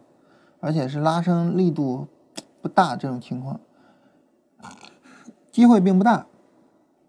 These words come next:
短线可以搞搞，短线可以搞，但是盲目的认为就是说市场多么有机会，我觉得这个意义不太大。现在来说呢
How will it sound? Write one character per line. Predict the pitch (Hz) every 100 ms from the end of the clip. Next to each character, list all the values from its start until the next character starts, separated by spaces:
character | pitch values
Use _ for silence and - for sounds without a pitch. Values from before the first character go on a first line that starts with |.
| _ _ - -
短 | 156
线 | 160 214
可 | 185
以 | 202
搞 | 147 123
搞， | 135 110 - _ _ _ _ _
短 | - 147
线 | 196
可 | 185 190
以 |
搞， | 175 - - _ _ _ _ _ _
但 | 170
是 | 175 180 151 139
盲 | 135 139
目 | 202
的 | 196 170
认 | 170
为 | 135 135
就 | 151
是 | 151
说 | 143 151 156
市 | - 165
场 | 151 127 131 135 180 - _
多 | 143
么 | 160
有 | 143
机 | 120 170
会， | 170 147
我 | -
觉 | 135
得 | 131
这 | 139
个 | 139 127 143 - _ - - - -
意 | 160
义 |
不 | 151
太 | 156 160
大。 | 165 147 _ _ _ _ _ _ _ _ _ _ _ _ _ _ _
现 | - 240
在 | 247
来 | 208 165
说 | 185 185
呢 | 170 139 127 202